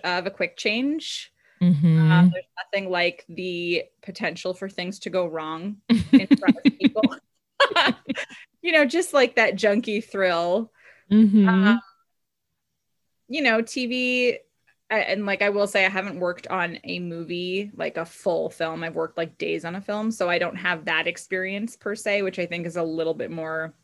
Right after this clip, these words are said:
Speaker 1: intrinsically like a theatrical situation where you, like,
Speaker 2: Mm-hmm.
Speaker 1: have a family. Um, but yeah, no, there's nothing like doing it live and,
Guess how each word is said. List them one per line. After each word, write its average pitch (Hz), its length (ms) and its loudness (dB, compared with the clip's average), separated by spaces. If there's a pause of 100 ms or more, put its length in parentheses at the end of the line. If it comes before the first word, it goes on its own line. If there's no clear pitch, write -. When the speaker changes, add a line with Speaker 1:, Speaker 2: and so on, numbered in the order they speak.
(520)
Speaker 1:
intrinsically 180 640 -4
like 165 320 -4
a 160 60 -6
theatrical 165 760 -2
situation 180 640 -4
where 165 100 -2
you, 160 140 -4
like, 156 160 0
Speaker 2:
Mm-hmm. 160 80 -4
Speaker 1:
have 160 100 -6
a - 320 -6
family. 190 400 -8 (600)
Um, 180 540 2 (500)
but 175 500 4 (1500)
yeah, 214 300 4
no, 175 180 0
there's 190 220 0
nothing 180 400 0
like - 400 -4 (500)
doing 165 260 2
it - 60 -4
live 151 380 0
and, 190 240 0